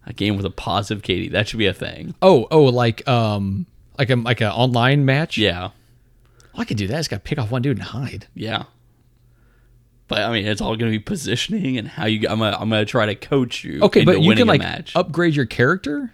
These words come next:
Speaker 1: Yeah.
Speaker 2: Okay.
Speaker 1: Yeah.
Speaker 2: Okay, yeah.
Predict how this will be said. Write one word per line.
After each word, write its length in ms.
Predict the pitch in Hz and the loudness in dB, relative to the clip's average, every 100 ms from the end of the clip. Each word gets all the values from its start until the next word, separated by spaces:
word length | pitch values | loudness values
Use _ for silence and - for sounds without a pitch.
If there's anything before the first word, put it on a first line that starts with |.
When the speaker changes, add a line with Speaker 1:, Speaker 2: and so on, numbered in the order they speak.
| _ | _
Speaker 1:
Yeah. 200 | - - - _ _ _ - | -6 -6 -12 _ _ _ -10
Speaker 2:
Okay. 340 | 156 - 113 - | -8 -8 -10 -14
Speaker 1:
Yeah. 140 | - - _ _ _ _ _ | -16 -18 _ _ _ _ _
Speaker 2:
Okay, 320 | 156 - 104 110 | -2 0 -2 -2
yeah. 240 | 143 120 | -2 -2